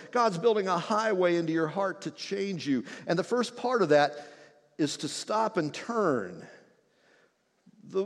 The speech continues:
the Hebrew term for repentance means to turn around and go in a new direction. The Greek term means to change your mind. Make it the best of both worlds.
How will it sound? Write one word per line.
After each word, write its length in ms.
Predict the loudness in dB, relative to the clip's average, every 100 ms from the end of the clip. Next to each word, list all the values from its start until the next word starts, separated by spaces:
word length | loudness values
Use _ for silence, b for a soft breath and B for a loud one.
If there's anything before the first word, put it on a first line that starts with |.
| -2
the 180 | 0 2
Hebrew 380 | 2 0 0 -2
term 400 | -2 -2 0 0
for 160 | 0
repentance 560 | 0 -2 -2 -2 -4 -4
means 300 | -4 -4 -4
to 120 | -4
turn 540 | -4 -10 -4 -2 0
around 720 | 0 0 2 2 4 2 2 0
and 200 | -2 -2
go 320 | 4 4 6
in 80 | 2
a 40 |
new 220 | 0 -2
direction. 580 | 0 2 2 0 -4 -8 -10 B B
The 80 | -2
Greek 260 | 0 0
term 240 | 0 0 0
means 240 | 0 -2
to 120 | -6 -6
change 420 | -4 -4 -2 -2
your 100 | -2
mind. 380 | 0 2 0 -6 -4
Make 200 | 2 2
it 80 | 2
the 60 | 0
best 340 | 2 0 0
of 80 | 2
both 240 | 4 4
worlds. 440 | 2 4 4 4